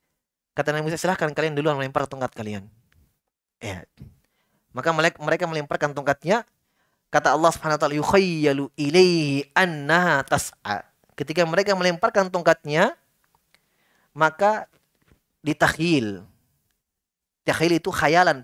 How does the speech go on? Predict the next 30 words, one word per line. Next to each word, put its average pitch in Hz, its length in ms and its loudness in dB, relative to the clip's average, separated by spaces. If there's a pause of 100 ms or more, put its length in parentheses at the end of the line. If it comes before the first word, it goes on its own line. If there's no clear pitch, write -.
tip-, 156 220 -6 (100)
tipuan 170 320 2
mata. 180 400 0 (240)
Orang-orang 190 480 4
melihat 202 320 2
tongkat 185 240 0
itu 180 80 -8
ular, 180 320 4
tapi 156 240 -4
dia 196 160 6
sendiri 190 480 -2 (640)
tidak 151 240 0
melihat 143 220 -4
itu 143 100 -10
ular, 113 160 -4
tetap - 320 -2 (240)
kayu. 117 240 -4 (1300)
Itu 170 160 -6
takhyil, 120 480 -2 (240)
tipuan 156 240 2
mata. 151 260 2 (1300)
Jelas 160 160 2
ya? 202 160 6 (640)
Nah, 104 220 -10
ketika 269 420 4 (160)
Nabi 208 160 2
Musa 254 320 2
melempar 240 400 2
tongkatnya, 214 560 4 (1200)
eh, 104 240 -10